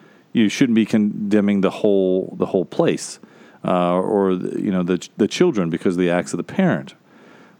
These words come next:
So no matter what I do as a parent, my chil-, don't, don't,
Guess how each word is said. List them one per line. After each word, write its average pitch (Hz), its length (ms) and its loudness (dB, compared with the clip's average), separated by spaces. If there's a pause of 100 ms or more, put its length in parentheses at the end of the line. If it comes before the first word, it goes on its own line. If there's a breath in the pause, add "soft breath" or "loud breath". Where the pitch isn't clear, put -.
(140 soft breath)
So 110 180 0
no 107 80 2
matter 101 200 4
what 98 180 2
I 147 180 2
do 117 220 4
as 87 100 0
a 90 40 -2
parent, 82 480 -2 (140)
my 104 200 2
chil-, 139 220 0
don't, 123 420 0
don't, 135 280 0